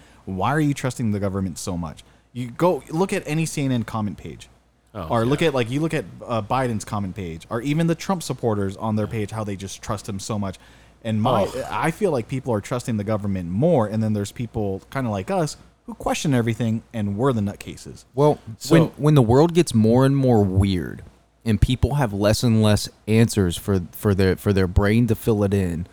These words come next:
Speaker 3: their brain's gonna do one of two things. It's gonna make shit up, and it's gonna fill it in for them because they can't find the answer.
Speaker 2: Right.
Speaker 1: Yeah.
Speaker 3: Or they're gonna find the closest place that they can to get those answers from.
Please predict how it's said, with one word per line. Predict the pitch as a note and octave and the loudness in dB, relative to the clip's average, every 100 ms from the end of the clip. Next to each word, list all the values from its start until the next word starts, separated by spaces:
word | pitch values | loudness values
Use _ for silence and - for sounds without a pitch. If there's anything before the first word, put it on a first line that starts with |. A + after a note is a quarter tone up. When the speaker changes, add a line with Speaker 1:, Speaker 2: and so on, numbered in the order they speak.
| _ _ _ | _ _ _
Speaker 3:
their | A#2 A2 | 0 2
brain's | C3 C#3+ | 4 4
gonna | C3+ D#3 | 4 4
do | C3+ | 4
one | B2 A#2 | 4 4
of | G#2 | 4
two | - F#2+ | 0 -4
things. | F2 C#2+ E2 - - _ _ _ | -4 -10 -14 -18 -20 _ _ _
It's | A#2 | -2
gonna | - B2 | 2 4
make | G2+ D3+ | 4 2
shit | - F#3 B2+ | 4 4 6
up, | G2+ | 4
and | G#2+ | 4
it's | G#2 | 2
gonna | A2+ F#2+ | 2 2
fill | B2 A2+ | 4 4
it | G#2 | 4
in | F2+ | 2
for | - A#2+ G2+ | 4 4 4
them | E2+ | 2
because | F2 F#2 F2+ | -4 -4 -2
they | G2 | -2
can't | A#2 F2 | -2 0
find | G2+ F#2 | 0 0
the | F2 | 0
answer. | E2 D2+ - - - | -4 -6 -8 -12 -10
Speaker 2:
Right. | G#2 G#2 | -4 -2
Speaker 1:
Yeah. | A2 E2+ | -2 2
Speaker 3:
Or | G#2+ A#2 | 4 6
they're | D#3 | 6
gonna | E3 F3+ | 4 2
find | D3 - - F3+ F3 C3+ A#2 | 0 -4 2 4 6 6 6
the | A2+ | 4
closest | - - A2+ C3+ C#3+ D3 - - | 2 4 6 6 6 0 -2 -2
place | - C#3+ C#3+ | 2 4 2
that | - A#2 | -2 2
they | B2 - | 2 2
can | - G3 A#3 C3+ A2+ | 0 4 6 6 4
to | - | 2
get | G2 - E2+ - | -2 -2 -4 -4
those | G2 G#2 G#2+ - | -2 0 -2 -6
answers | F#2+ F2+ - F#2 F#2 | -8 -8 -6 -4 -4
from. | - - - D3 C#3+ G2 B1 | -6 -6 2 6 6 4 0